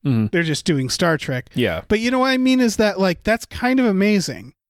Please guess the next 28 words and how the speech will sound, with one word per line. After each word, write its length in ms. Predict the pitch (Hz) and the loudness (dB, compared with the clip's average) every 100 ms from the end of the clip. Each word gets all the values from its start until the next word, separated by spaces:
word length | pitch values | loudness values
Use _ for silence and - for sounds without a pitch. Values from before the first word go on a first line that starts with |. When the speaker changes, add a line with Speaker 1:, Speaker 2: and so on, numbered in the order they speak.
| - | -2
Speaker 2:
that 320 | 185 175 - 185 | 0 0 -4 -2
in 180 | 202 | -2
terms 360 | - 220 226 208 | 0 0 2 2
of 280 | 196 - - | 0 -2 -6
popular 720 | - 208 - 247 240 240 240 226 | 0 0 0 2 4 4 2 2
or 220 | 202 190 | 2 2
at 100 | 185 | 2
least, 240 | 196 202 | 0 0
like, 140 | 196 165 | -2 0
notable 680 | 180 202 226 214 196 180 - | 2 2 2 2 0 -2 -2
optimistic 840 | 190 202 233 202 202 - 196 - - _ _ | 0 0 -2 0 0 0 -2 -4 -20 _ _
views 280 | 190 220 208 | 0 2 2
of 80 | 196 | -2
the 80 | 175 | -2
future, 580 | 180 175 - 117 104 - _ - - - - _ - | 0 0 -2 -6 -8 -14 _ -20 -20 -20 -20 _ -2
it's 220 | 180 - | -2 -2
really 600 | 156 170 214 220 208 190 151 160 - _ - | -4 0 2 4 2 0 -4 -12 -20 _ -8
Star 580 | - - - 196 226 | -6 -4 0 0 0
Trek 600 | 233 - 254 247 - - _ _ _ _ | -4 -2 0 0 -6 -20 _ _ _ _
and 160 | 180 180 | -2 -2
Futurama. 840 | - 180 175 170 151 139 85 62 - - - - | 0 0 2 0 2 -2 -4 -10 -14 -20 -8 -2
And 120 | 214 | 0
I 100 | 262 | 0
would 260 | 294 311 | 0 -4
say 220 | - 320 262 | -2 -2 0
Futurama 600 | 240 208 214 220 220 196 | 0 0 2 2 2 0
is 220 | 196 190 | 0 0
optimistic. 800 | 175 - 165 165 180 - 131 | -2 -4 -2 0 0 -2 -6